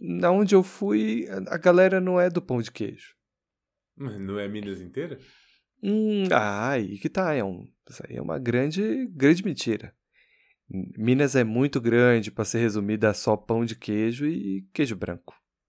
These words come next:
Speaker 1: Entendeu? Existe uma grande diversifi-,
Speaker 2: Tem queijo Minas
Speaker 1: uma
Speaker 2: também?
Speaker 1: grande diversificação, assim, de tudo que tem em Minas, e nem todos os lugares têm essas coisas que as pessoas chamam de típicas, entendeu?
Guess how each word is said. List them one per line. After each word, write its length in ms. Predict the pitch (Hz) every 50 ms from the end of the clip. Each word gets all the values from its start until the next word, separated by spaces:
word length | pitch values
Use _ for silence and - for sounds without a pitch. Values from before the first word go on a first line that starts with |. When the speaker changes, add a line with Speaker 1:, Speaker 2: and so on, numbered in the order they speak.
| _ - _ _ _ _ _ _ _ _ _
Speaker 1:
Entendeu? 240 | - - - 101 - -
Existe 420 | - 95 90 95 98 95 - -
uma 140 | 117 113 110
grande 520 | 104 104 98 107 117 123 127 131 127 117 117
diversifi-, 520 | 110 104 113 110 110 - - - 98 - _ _ _ _ _ _ _ _ _ _ _ _
Speaker 2:
Tem 160 | - 117 110
queijo 280 | - - 117 110 98 101
Minas 300 | 107 113 113 107 101 -
Speaker 1:
uma 40 | -
Speaker 2:
também? 200 | 101 101 98 92
Speaker 1:
grande 480 | 92 104 113 123 131 139 135 127 120 113
diversificação, 1300 | 107 110 98 107 104 101 101 95 95 - - - - - - 95 92 - - - - 104 104 110 107 101 98
assim, 400 | 95 90 - - - 104 104 101
de 120 | 92 92 -
tudo 260 | - - 104 - -
que 80 | -
tem 180 | _ - 104 101
em 60 | 98 95
Minas, 460 | 98 101 113 123 131 143 139 127 127
e 200 | 131 139 156 170
nem 220 | 180 175 175 233
todos 340 | - - - 170 165 170 165
os 120 | 165 156
lugares 600 | 160 160 160 143 139 139 156 175 208 262 320 -
têm 380 | - - 294 285 285 311 349 381 403 _ _ _ _ - _ - _
essas 260 | - 214 - 208 190
coisas 320 | - - 190 180 175 190 190
que 100 | - -
as 100 | 185 190
pessoas 300 | - 156 - - 190 202
chamam 220 | - 254 175 147
de 100 | 113 98
típicas, 760 | 92 - - 202 165 - - - - 104 87 - - - - _ _ _ _ _ _
entendeu? 380 | - - 90 82 98 - 220